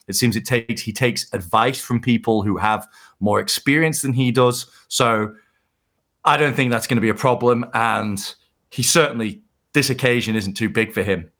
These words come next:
right? He's dreaming already and planning out far bigger things, being the main event, selling out a stadium, all of those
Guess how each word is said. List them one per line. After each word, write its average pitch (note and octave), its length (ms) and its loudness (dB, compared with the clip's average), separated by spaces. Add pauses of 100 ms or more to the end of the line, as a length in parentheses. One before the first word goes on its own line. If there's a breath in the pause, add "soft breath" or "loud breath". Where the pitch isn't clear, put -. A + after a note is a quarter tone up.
(120)
right? A#2 340 0
He's B2 240 2
dreaming B2 360 2
already A2 440 2
and G2 100 -2
planning G#2 300 -2
out G2+ 180 -2
far A#2 400 2
bigger G#2 220 -4
things, G2+ 360 -4
being A#2 280 2
the A2 80 0
main G#2+ 240 0
event, G2 320 -4
selling G#2+ 400 -2
out G#2 160 -2
a - 20 -10
stadium, G#2+ 580 -2 (260 loud breath)
all B2+ 200 2
of A2+ 120 -2
those G#2+ 340 0